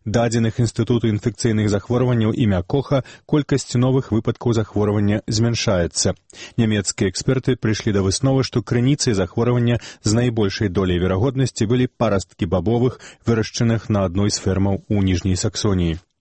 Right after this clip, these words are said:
нато мае дастаткова рэсурсаў для працягу паветранай кампаніі ў Лібіі, насуперак засцярогам, што альянс можа выдахнуцца. Прэсавая прадстаўніца нато Уана Лунгеску заявіла журналістам, што ў нато хопіць рэсурсаў, каб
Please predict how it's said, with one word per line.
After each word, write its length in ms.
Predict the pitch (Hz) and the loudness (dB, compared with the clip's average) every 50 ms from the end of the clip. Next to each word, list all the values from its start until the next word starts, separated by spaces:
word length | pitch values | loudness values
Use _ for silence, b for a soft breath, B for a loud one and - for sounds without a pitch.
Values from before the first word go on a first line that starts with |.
| _ _ _ _ _ _ _ _ _ _ _ _ _ _ _ _ _ _ _ - B B B B B B | _ _ _ _ _ _ _ _ _ _ _ _ _ _ _ _ _ _ _ -16 B B B B B B
нато 420 | - 127 139 151 160 165 - 160 156 | 0 2 2 2 2 0 0 0 2
мае 240 | 143 139 139 139 139 | 2 4 2 2 2
дастаткова 600 | 123 120 - - 131 113 - - 139 131 117 113 | 0 0 -2 -2 -2 -2 -2 -2 -2 0 0 0
рэсурсаў 520 | 104 95 - - 131 127 113 - - 135 117 | 0 0 0 0 0 0 0 2 2 2 2
для 180 | 98 110 120 120 - | 2 2 0 0 0
працягу 420 | 123 113 101 - - 117 107 113 117 | 0 -2 -2 0 0 0 2 0 0
паветранай 600 | - 113 104 95 101 98 - 113 113 110 110 107 | 0 0 0 0 0 0 0 0 0 0 0 0
кампаніі 680 | - - 113 101 95 - 104 95 92 92 95 92 101 | -2 -2 -2 -2 0 0 0 0 2 2 2 2 0
ў 100 | - 120 113 107 | 0 2 2 2
Лібіі, 380 | 123 131 113 101 92 87 82 B B B B B | 2 2 2 2 0 0 -2 B B B B B
насуперак 540 | B 110 104 - - 110 - 107 101 98 90 | B -2 -2 0 -2 -2 0 0 0 2 2
засцярогам, 600 | 92 95 87 - - 104 101 117 117 117 127 120 | 0 0 -2 -2 0 0 2 2 2 0 0 -2
што 240 | - - - 110 104 | -2 -2 -2 -2 0
альянс 460 | 107 101 92 90 95 101 101 - - 107 | 2 2 2 2 2 0 -2 -2 -2 -2
можа 260 | 101 95 90 101 92 | 0 0 0 0 0
выдахнуцца. 680 | 92 110 95 95 90 - 101 87 - - - 104 92 82 - _ B B B B B B | 0 0 -2 -2 -2 -2 -2 -4 -2 -2 -2 -2 -2 -2 -6 _ B B B B B B
Прэсавая 400 | - 117 117 - - 117 113 110 | 0 0 2 2 0 0 0 0
прадстаўніца 600 | - 117 - - - 113 110 117 110 - - 117 | 0 -2 -4 -2 -2 0 0 0 0 0 0 0
нато 360 | 107 117 127 135 - - 110 | 0 0 0 0 0 -2 -2
Уана 400 | 107 123 117 107 107 104 98 95 | 0 0 0 0 0 0 0 0
Лунгеску 640 | 95 92 92 95 95 110 117 - - - 139 127 120 B B B B | 0 0 0 2 0 0 -2 -2 -4 -2 -2 -2 -2 B B B B
заявіла 400 | B 117 135 127 123 143 156 151 | B 0 0 2 2 2 2 2
журналістам, 600 | 120 123 127 127 127 127 120 123 113 - - 117 | 2 0 0 0 2 2 0 0 -2 -2 -2 -2
што 240 | 104 - - 139 123 | -2 -2 -2 -2 -2
ў 160 | - - 127 | 0 0 0
нато 320 | 120 123 127 - - 143 127 | 0 0 0 0 0 -2 -2
хопіць 420 | - - 139 127 - 117 - - | 0 -2 -2 -2 -2 -2 -2 -2
рэсурсаў, 580 | 113 101 90 - - 120 120 - - 135 127 110 | -2 -2 -2 0 0 0 0 0 0 0 0 0
каб 200 | - 120 110 | -2 -4 -4